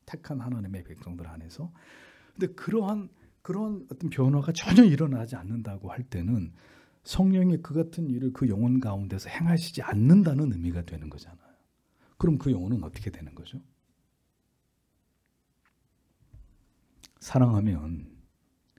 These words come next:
그 사람에 대한 모든 것이 알고 싶습니다. 요즘 젊은 애들은 안 그런가요? 아, 그럼 뭐하러 다 압니까? 목사님, 피곤하기만 합니다. 그냥 내가 알고 싶은 것만 알고 그냥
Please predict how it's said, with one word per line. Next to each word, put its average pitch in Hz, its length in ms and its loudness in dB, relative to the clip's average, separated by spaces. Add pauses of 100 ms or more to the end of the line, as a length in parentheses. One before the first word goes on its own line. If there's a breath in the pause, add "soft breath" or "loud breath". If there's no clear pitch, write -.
그 - 160 0
사람에 123 400 2
대한 92 300 0
모든 85 320 4
것이 123 260 -6
알고 - 260 -14
싶습니다. - 640 -20 (1400 loud breath)
요즘 107 240 0
젊은 110 280 0
애들은 92 220 -4
안 87 160 -10
그런가요? 85 460 -8
아, - 120 -4
그럼 143 160 2
뭐하러 139 320 2
다 104 180 -8
압니까? 104 320 -4
목사님, 90 340 -6
피곤하기만 131 560 0
합니다. 101 440 -8
그냥 92 220 -10
내가 107 220 -4
알고 117 160 -4
싶은 - 260 -10
것만 123 240 -6
알고 92 280 -14
그냥 87 220 -14